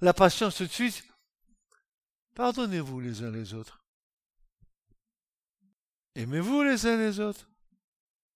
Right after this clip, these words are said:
C'est Amazon Premium. Tu payes rien du tout. C'est gratos, tu vas l'avoir chez toi,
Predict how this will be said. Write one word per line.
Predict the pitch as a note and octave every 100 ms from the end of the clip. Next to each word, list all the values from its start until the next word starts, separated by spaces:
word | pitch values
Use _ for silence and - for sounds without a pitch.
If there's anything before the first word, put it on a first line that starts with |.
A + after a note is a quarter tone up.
| _ _ _ _ _ _ _ _ _ _ _ _
C'est | - - F#3+ -
Amazon | G3+ A3 E3+ G#3+ F#3
Premium. | - F#3 D#3+ D3+ C#3 C3+ _ _ _ _ _ _ _ _ _ _ _
Tu | - D3
payes | D#3 C#3+
rien | B2+
du | A2+ G#2
tout. | F2 - _ _ _ _ _ _ _
C'est | - C#3+
gratos, | A#2 A#2+ C#3+ C#3+ - -
tu | C#3
vas | B2+
l'avoir | A#2+ B2 A#2+
chez | -
toi, | C#3 C3 A2+